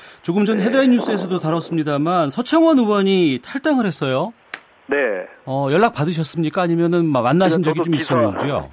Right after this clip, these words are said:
Speaker 2: 기사 보고 그냥 알게 됐습니다.
Speaker 1: 아, 따로 연락은 없으셨고요?
Speaker 2: 네.
Speaker 1: 예.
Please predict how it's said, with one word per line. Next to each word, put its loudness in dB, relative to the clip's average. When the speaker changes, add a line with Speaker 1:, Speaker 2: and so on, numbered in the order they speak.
Speaker 2:
기사 -4
보고 -4
그냥 -4
알게 -4
됐습니다. -10
Speaker 1:
아, -8
따로 2
연락은 0
없으셨고요? -6
Speaker 2:
네. 0
Speaker 1:
예. -10